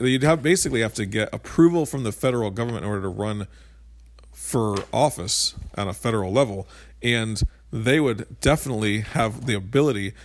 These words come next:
to put up roadblocks to anybody that would like to run at that point. Way more roadblocks than there are now. So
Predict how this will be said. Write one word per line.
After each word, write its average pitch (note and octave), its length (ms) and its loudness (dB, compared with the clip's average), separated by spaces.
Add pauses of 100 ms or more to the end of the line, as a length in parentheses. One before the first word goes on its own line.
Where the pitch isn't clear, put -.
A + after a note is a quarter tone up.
(120)
to - 80 -6
put A#2 140 0
up G2+ 160 -4
roadblocks A2+ 600 0
to - 140 -6
anybody A#2+ 320 0
that A#2 140 -2
would A2+ 120 -2
like A2+ 180 0
to A2+ 100 -4
run A2 200 0
at D#3+ 140 -2
that - 200 -8
point. F#2 300 -10 (460)
Way B2+ 280 2
more B2+ 200 0
roadblocks G#2 400 -2
than G2+ 120 -4
there G2 120 0
are F#2+ 180 -4
now. A2+ 480 -4
So G2+ 500 -2